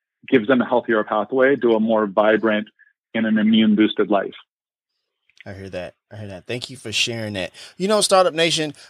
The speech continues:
Speaker 2: uh, me and Rich were supposed to have, I'm gonna kinda poke fun at him a little bit. Uh, me and Rich were supposed to have our conversation a few weeks back.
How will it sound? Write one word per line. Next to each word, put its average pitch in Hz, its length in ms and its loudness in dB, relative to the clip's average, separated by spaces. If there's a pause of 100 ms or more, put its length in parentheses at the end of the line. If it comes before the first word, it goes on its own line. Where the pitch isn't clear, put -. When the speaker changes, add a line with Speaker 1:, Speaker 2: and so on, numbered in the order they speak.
Speaker 2:
uh, 135 240 2
me 175 220 -4
and 175 120 0
Rich 175 220 4
were 143 200 2
supposed 147 440 0
to 123 80 2
have, 113 280 4
I'm 123 120 -4
gonna 120 100 -6
kinda 117 220 0
poke 110 220 -4
fun 120 260 -2
at 110 60 -2
him 101 120 -8
a 101 40 -8
little 104 180 -6
bit. 104 220 -2 (300)
Uh, 139 200 4
me 185 160 0
and 214 120 0
Rich 175 180 2
were 156 80 -2
supposed 143 320 2
to 135 60 0
have 131 200 2
our 113 120 4
conversation 123 600 0
a 104 60 -4
few 127 260 -8
weeks 123 320 -6
back. 151 380 -4